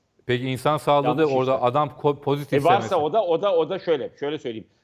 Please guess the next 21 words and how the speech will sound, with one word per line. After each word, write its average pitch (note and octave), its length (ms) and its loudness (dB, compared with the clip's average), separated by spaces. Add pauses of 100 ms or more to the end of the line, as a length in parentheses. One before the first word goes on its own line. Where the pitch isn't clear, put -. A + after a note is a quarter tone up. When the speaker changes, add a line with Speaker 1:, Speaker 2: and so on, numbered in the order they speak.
(200)
Speaker 2:
Taksirle D#3+ 640 0
yaralanmaya D#3 480 0
sebebiyet D#3 500 -6
verme D#3 240 -2
olur, D3+ 220 -2 (360)
kasten E3 400 -2
yaralanmaya D#3+ 540 0
sebebiyet D#3+ 520 -6
verme D#3+ 200 -4
olur. D#3 280 -2
Eğer D3+ 260 0
ölüm D#3+ 260 -2
gerçekleşmişse D#3 960 -2 (220)
muhtemel E3 420 0
kasla D#3 380 -4
öldürme D#3 400 -2
olur, E3 140 0
onlar C#3+ 300 0
olur. F3+ 240 2
Onlar C3+ 400 -2
ayrı. D3 360 0